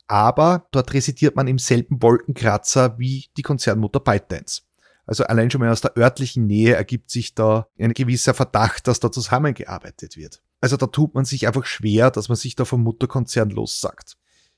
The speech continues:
TikTok selbst, die App, gibt es in China wirklich nicht, weil die heißt dort Douyin, schaut aber optisch genauso aus wie TikTok, also da ist funktionell kein Unterschied.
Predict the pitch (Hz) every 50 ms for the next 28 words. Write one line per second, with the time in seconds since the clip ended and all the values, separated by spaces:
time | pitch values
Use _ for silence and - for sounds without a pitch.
0 | _ _ - - 185 180 - - - - - - - - - 117 107 110 135 185
1 | - - - - - 127 - - 123 165 180 - _ _ _ - 185 175 - -
2 | 175 - 190 175 - - 147 151 156 151 127 123 117 - 143 - - 135 120 95
3 | - - - - - _ _ _ _ 110 113 107 113 139 - - 160 123 113 107
4 | 113 110 - - 123 113 - _ - 117 110 98 98 104 113 143 170 185 185 175
5 | 170 - _ _ _ _ _ _ - - 113 113 107 113 98 101 101 - - _
6 | - 113 110 - - - - 98 - - - - 104 98 98 107 101 - 87 73
7 | 90 92 - 101 98 - - - - - - - 101 - - - - - - -
8 | 92 - - - _ - - 123 113 - - - 113 104 95 101 101 - - 104
9 | 110 - 120 117 - 117 - - 110 98